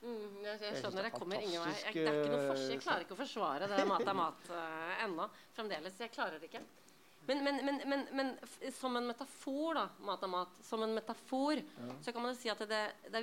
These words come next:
Speaker 1: det er viktig å på en måte fokusere hva er viktig og hva er ikke viktig.
Speaker 2: Ja.
Speaker 1: Ehm, og da er, da kan man jo si at, eh, at, eh, eh, det er viktig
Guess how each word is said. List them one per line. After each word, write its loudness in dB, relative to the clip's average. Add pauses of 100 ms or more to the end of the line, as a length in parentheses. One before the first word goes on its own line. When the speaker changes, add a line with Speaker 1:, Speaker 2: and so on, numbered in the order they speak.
Speaker 1:
det -2
er -2
viktig -6
å 0
på -6
en 0
måte -4
fokusere -4
hva 2
er 0
viktig -14
og -4
hva 0
er -4
ikke -8
viktig. -2 (260)
Speaker 2:
Ja. -4 (320)
Speaker 1:
Ehm, 0 (100)
og -4
da 4 (240)
er, -2
da 0
kan -4
man -2
jo -2
si -6
at, -8
eh, 2 (500)
at, -6 (500)
eh, 2 (520)
eh, 0 (300)
det 2
er 0
viktig 0